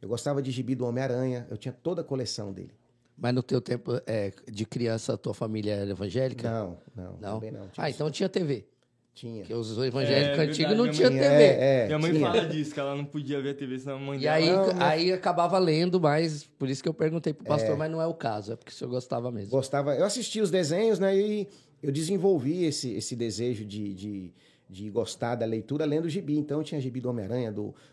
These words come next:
Speaker 1: do Hulk, eu tinha coleção, assim, coleções muito grandes em casa. Quando eu me converti, aí eu fiz o quê? Eu fui ler Bíblia, fui ler livros, é, relacionados à Bíblia.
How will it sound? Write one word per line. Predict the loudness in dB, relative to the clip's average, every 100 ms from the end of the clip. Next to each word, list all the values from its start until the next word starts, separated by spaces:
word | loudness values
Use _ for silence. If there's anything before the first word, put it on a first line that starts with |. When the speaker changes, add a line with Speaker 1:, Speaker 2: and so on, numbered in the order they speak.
| _
Speaker 1:
do | -14
Hulk, | -8 0 0 0 -6 -8 -6
eu |
tinha | -6 -6 -4
coleção, | 0 0 -2 -4 -2 -2 -4
assim, | -6 -10
coleções | -8 -6 -6 -6
muito | -8 -8
grandes | -4 -2 -2 -4
em | -10
casa. | -8 -8 -8 -10 -16 -20 -20 -10
Quando | 0 4 4
eu |
me | 4 0
converti, | 0 0 0 -4 -8 -6 -6 -6 -10 _ _ _
aí | -6
eu | -4
fiz | -4 -6
o | -6
quê? | -6 -8
Eu |
fui | -6 -6
ler | -6 -6
Bíblia, | -8 -12 -10 -10
fui | -10 -14
ler | -14 -12 -12 -12 -12
livros, | -10 -8 -8 -10 -16 -18 -20 -20 _
é, | -14 -14 -14
relacionados | -14 -14 -14 -12 -10 -8
à |
Bíblia. | -6 -4 -4 -4 -6